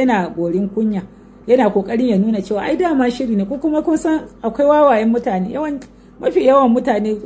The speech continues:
han-, ba sa an-, aiki da hankalinsu. Sai su yi, sai su yi, ko da ma sun ga gaskiya, suna yadda ana murɗa muku su kwakwalensu. Sun ga gaskiya gashi sosai a sarari, waye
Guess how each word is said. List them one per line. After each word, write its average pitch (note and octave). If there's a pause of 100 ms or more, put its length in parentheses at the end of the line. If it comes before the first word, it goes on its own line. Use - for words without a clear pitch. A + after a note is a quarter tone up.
han-, C4+
ba C#4
sa D4
an-, A3 (100)
aiki A#3
da E3
hankalinsu. F#3 (640)
Sai D4
su D#4
yi, B3+
sai D#4+
su -
yi, G#3+
ko F#4+
da D#4
ma B3+ (260)
sun C#4
ga C4+
gaskiya, C4+ (420)
suna D4+
yadda G3+
ana B3
murɗa G#3+
muku G#3+
su F#3
kwakwalensu. F3 (1080)
Sun D#4+
ga E4
gaskiya D#4+
gashi G#3+
sosai G3
a A3
sarari, G#3+
waye G3+